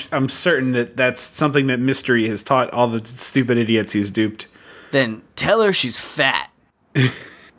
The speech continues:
Speaker 1: Uh, I believe that, uh, the internet is telling me that is one thousand four hundred and forty-four to one, by the way, back-to-back roulette numbers. So not as
Speaker 2: Okay.
Speaker 1: impossible as I thought.
Speaker 2: But it's still highly unlikely.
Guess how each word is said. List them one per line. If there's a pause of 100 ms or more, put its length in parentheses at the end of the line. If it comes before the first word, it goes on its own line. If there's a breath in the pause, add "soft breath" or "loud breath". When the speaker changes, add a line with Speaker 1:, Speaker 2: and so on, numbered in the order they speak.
(480 loud breath)
Speaker 1:
Uh,
I
believe
that,
uh,
the
internet
is
telling
me
that
is
one
thousand
four
hundred
and
forty-four
to
one,
by
the
way,
back-to-back
roulette
numbers.
So
not
as
Speaker 2:
Okay.
Speaker 1:
impossible
as
I (280)
thought. (460)
Speaker 2:
But
it's
still
highly
unlikely.